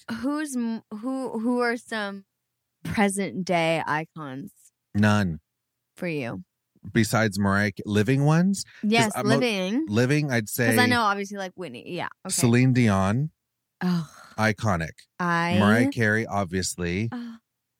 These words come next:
Speaker 2: Uh, I'm trying to think who else is around that's like, oh, Tom Jones, iconic.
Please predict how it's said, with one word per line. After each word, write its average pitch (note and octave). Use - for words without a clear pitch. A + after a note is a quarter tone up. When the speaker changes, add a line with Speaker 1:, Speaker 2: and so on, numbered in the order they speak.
Speaker 2:
Uh, G2
I'm G2+
trying A2+
to G#2+
think G#2
who G2+
else G2+
is F2+
around F#2
that's E2
like, F2
oh, B2+
Tom A#2
Jones, G2
iconic. G2+